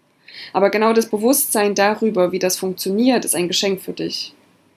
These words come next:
Ein Tool, das wir einfach nur öfter benutzen müssen, damit es für uns selbstverständlich wird. Deswegen ist Liebe eine bewusste Entscheidung.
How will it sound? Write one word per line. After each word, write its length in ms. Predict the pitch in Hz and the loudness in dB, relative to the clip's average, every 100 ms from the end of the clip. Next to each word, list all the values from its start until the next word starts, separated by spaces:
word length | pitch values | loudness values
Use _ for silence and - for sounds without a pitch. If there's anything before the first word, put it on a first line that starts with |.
| _ | _
Ein 160 | 185 185 | -4 -4
Tool, 540 | - 233 240 269 311 339 _ _ _ _ _ | -2 0 2 2 0 -4 _ _ _ _ _
das 260 | 196 196 190 | -4 -4 -2
wir 340 | 226 262 247 - | 2 2 0 -2
einfach 320 | 208 233 240 | -2 -2 -4
nur 140 | 220 202 | -4 -4
öfter 280 | 202 - | -4 -6
benutzen 500 | 190 190 208 - 226 | -4 -2 -2 0 0
müssen, 420 | 226 226 262 294 302 _ _ _ _ _ | 0 0 0 -2 -6 _ _ _ _ _
damit 240 | 196 196 | -4 -2
es 100 | 196 | -4
für 140 | - 175 | -4 -2
uns 180 | 214 | -2
selbstverständlich 880 | 214 196 - 185 180 180 180 175 - | -2 -4 -4 -4 -2 -2 -4 -8 -8
wird. 300 | 156 - - _ _ _ _ _ _ _ _ _ _ _ _ _ _ _ _ _ _ _ _ - | -12 -12 -18 _ _ _ _ _ _ _ _ _ _ _ _ _ _ _ _ _ _ _ _ -4
Deswegen 580 | 202 233 247 247 240 | -4 -2 -2 -2 -2
ist 140 | 208 - | -4 0
Liebe 220 | 240 226 | 2 2
eine 200 | 190 196 | 0 -2
bewusste 440 | 196 196 226 - | -4 -2 0 0
Entscheidung. 680 | 196 196 - 196 - - | -2 -2 0 -2 -4 -10